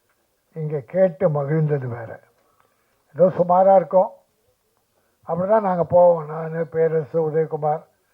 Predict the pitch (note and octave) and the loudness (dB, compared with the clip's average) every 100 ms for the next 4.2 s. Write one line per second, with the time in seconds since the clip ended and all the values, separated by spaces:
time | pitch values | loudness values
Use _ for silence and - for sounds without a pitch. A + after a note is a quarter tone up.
0 | _ _ _ _ D3+ F3 F3 E3 E3 - | _ _ _ _ -6 0 0 0 -4 -8
1 | D#3+ E3 E3 E3+ E3 E3 E3+ G3 _ _ | -10 -6 -6 -6 -6 -4 -6 -6 _ _
2 | _ _ _ _ _ _ C3+ F3+ G#3 G#3 | _ _ _ _ _ _ -4 -2 0 0
3 | A3+ G#3+ D#3+ E3 F#3+ F#3 G#3+ F#3 F3 C#3+ | -2 -2 -2 -2 0 0 -2 -2 -6 -8
4 | A2+ | -12